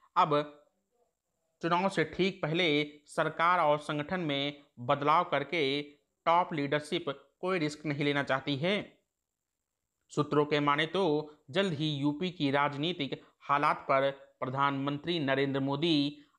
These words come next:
अमित शाह और जेपी नड्डा उत्तर प्रदेश के बड़े-बड़े नेताओं के साथ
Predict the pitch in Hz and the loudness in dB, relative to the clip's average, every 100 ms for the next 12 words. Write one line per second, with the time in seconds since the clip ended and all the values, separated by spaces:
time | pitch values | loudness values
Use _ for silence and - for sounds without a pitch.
0 | - 139 143 143 185 143 135 143 - - | -2 0 -2 -2 0 2 2 0 -4 -12
1 | - 185 147 170 175 147 143 147 165 143 | -2 -2 0 -2 -2 -2 -2 0 2 4
2 | 147 156 - _ _ 170 165 - 190 151 | 2 -2 -16 _ _ -16 -8 -4 -2 -2
3 | 151 170 - 143 131 160 160 143 139 135 | -2 -4 -2 -2 2 2 2 2 -2 0
4 | 147 160 151 131 165 143 | 2 0 -2 -4 2 2